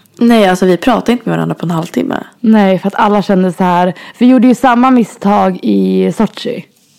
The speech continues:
Speaker 1: Ja.
Speaker 2: Vi kom för sent till Camp Sweden, så nu kände vi, aha, okej, fan.
Speaker 1: Nu började det om. Nej, men vi fick i alla fall, eh,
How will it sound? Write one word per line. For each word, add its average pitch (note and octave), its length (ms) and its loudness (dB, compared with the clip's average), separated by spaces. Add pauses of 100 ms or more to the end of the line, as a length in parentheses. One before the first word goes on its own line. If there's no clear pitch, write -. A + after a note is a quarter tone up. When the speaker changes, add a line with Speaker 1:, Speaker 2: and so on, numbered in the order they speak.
(140)
Speaker 1:
Ja. - 320 -4 (240)
Speaker 2:
Vi A3 100 -2
kom G#3 220 0
för G3 100 0
sent G3 280 0
till F#3 80 -8
Camp F#3 220 -2
Sweden, A3+ 340 0
så A3 120 -4
nu A3 120 2
kände G3+ 320 0
vi, G3+ 60 -2
aha, A#3 460 0
okej, G#3+ 440 -2 (720)
fan. G3+ 440 -2 (260)
Speaker 1:
Nu A3 200 -2
började F#3+ 340 0
det F3+ 80 -2
om. B3+ 340 -4 (180)
Nej, G3+ 360 -2
men G3 220 0
vi F#3+ 120 0
fick F#3+ 180 -4
i G3 40 0
alla F3+ 120 -2
fall, E3 360 -4
eh, - 80 -4